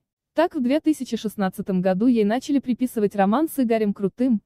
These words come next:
который не был ничем подтверждён. Затем в две тысячи девятнадцатом году поползли слухи о её тайной связи с Гариком Мартиросяном, который якобы не только подарил ей квартиру, но и является отцом её будущего ребёнка.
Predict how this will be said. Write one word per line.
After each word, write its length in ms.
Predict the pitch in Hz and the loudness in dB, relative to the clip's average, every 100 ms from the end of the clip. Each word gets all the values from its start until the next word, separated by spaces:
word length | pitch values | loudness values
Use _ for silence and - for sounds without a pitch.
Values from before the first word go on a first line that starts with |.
| _ | _
который 400 | - 220 294 320 | -4 0 2 4
не 160 | 294 302 | 4 4
был 180 | 254 262 | 2 2
ничем 360 | 233 - 220 | 2 2 -2
подтверждён. 760 | 202 190 185 175 160 165 156 156 _ _ | -2 -4 -4 -6 -6 -4 -4 -4 _ _
Затем 440 | 214 247 240 349 302 | -2 -2 2 0 2
в 40 | |
две 160 | 254 339 | 0 2
тысячи 400 | 359 339 277 226 | 0 -2 -2 0
девятнадцатом 680 | 214 208 208 202 214 202 | 0 0 -2 -4 -4 0
году 260 | 196 202 277 | 2 2 2
поползли 480 | 294 226 208 202 214 | 0 2 2 4 -2
слухи 440 | - 240 320 247 | 0 -2 -2 -2
о 100 | 208 | 0
её 200 | 214 226 | 2 2
тайной 340 | 220 220 202 190 | 0 0 0 -2
связи 380 | - 240 311 311 | -2 0 2 0
с 80 | |
Гариком 400 | 233 240 240 233 | 2 0 0 0
Мартиросяном, 840 | 214 214 - 254 - 240 208 175 - | 0 0 -2 -4 -2 0 2 0 -2
который 400 | - 208 240 226 | -4 -2 2 2
якобы 380 | 202 233 254 214 | 2 0 0 2
не 100 | 214 | 2
только 320 | 202 302 339 | 2 0 0
подарил 440 | 294 254 254 285 330 | -2 0 0 2 2
ей 180 | 262 233 | 0 0
квартиру, 680 | 240 254 - 220 190 160 - _ | 0 -2 -2 0 0 -4 -10 _
но 140 | 196 226 | 0 2
и 100 | 214 | 2
является 480 | 202 226 233 - 214 | 4 4 2 0 -6
отцом 440 | 190 - 311 339 | -6 -2 -2 0
её 240 | 247 220 190 | 0 2 2
будущего 460 | 196 202 - 202 | 2 0 -2 -2
ребёнка. 580 | 190 180 180 170 - 147 | 0 2 0 -2 -6 -10